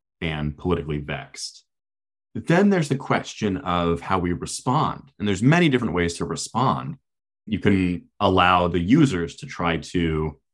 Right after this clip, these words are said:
respond with more speech. The antidote to bad speech is just more speech, as the saying goes. Or you could allow users to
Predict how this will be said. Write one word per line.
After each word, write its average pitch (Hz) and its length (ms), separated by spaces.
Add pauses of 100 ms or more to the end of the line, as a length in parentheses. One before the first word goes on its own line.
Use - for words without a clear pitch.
(180)
respond 82 560
with 82 360
more 90 240
speech. - 420
The 80 200
antidote 76 340
to 80 60
bad 76 260
speech 76 340
is 73 140
just - 220
more 98 160
speech, - 520 (460)
as 80 220
the 80 100
saying 78 380
goes. 82 400 (500)
Or 104 300
you 92 180
could 87 160
allow 82 640
users 85 600 (100)
to 76 540